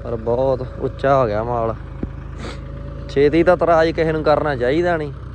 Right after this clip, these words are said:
ਕਿਉਂਕਿ ਆਪਾਂ ਇਹਦੇ 'ਤੇ ਮਿੱਟੀ ਮੁੱਟੀ ਪਾਵਾਂਗੇ। ਇਸ ਤੋਂ ਬਾਅਦ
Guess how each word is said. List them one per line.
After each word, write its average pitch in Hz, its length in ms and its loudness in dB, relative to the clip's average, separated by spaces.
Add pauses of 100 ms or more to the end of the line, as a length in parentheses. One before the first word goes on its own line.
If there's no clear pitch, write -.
(160)
ਕਿਉਂਕਿ 147 360 -2
ਆਪਾਂ 139 240 2
ਇਹਦੇ 151 140 4
'ਤੇ 147 100 -4
ਮਿੱਟੀ 143 280 -6
ਮੁੱਟੀ 135 280 -6
ਪਾਵਾਂਗੇ। 135 480 -2
ਇਸ 131 80 -2
ਤੋਂ 131 100 -4
ਬਾਅਦ 139 300 -2